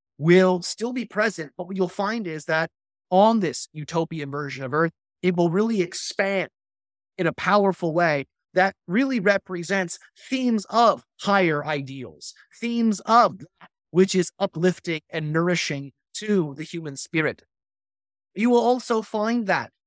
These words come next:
your species' mastery of both energy and technology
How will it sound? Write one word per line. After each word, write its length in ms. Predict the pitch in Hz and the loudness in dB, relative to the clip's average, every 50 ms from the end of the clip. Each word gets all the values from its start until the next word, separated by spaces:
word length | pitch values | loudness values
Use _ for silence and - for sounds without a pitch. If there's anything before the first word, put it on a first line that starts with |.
| _ _ - | _ _ 0
your 400 | 151 175 196 196 190 185 175 - - | 2 4 6 6 6 4 2 0 -8
species' 540 | - - - 240 240 220 - 226 202 160 | -16 -10 -8 -8 -6 -6 -6 -6 -8 -8
mastery 840 | 147 156 180 202 233 233 233 - - - 190 175 143 123 98 87 82 - _ - | -8 -6 -4 -2 -2 -2 -2 -4 -6 -6 -6 -4 -4 -6 -8 -10 -14 -12 _ 2
of 340 | 170 190 196 170 139 - _ _ _ _ - | 4 4 4 4 0 -4 _ _ _ _ 0
both 320 | 175 196 196 - - _ _ _ _ _ _ _ _ _ _ _ _ | 2 2 2 0 -4 _ _ _ _ _ _ _ _ _ _ _ _
energy 560 | - 170 180 196 220 220 196 175 214 233 214 185 | -2 0 0 0 0 -2 -4 -4 -4 -4 -2 -2
and 180 | 196 196 190 | -2 -4 -4
technology 1000 | - 208 202 196 - 196 196 202 208 220 220 208 180 160 - 127 113 101 98 | -6 -8 -10 -8 -6 -4 -2 0 0 2 2 0 -2 -2 -6 -10 -14 -14 -16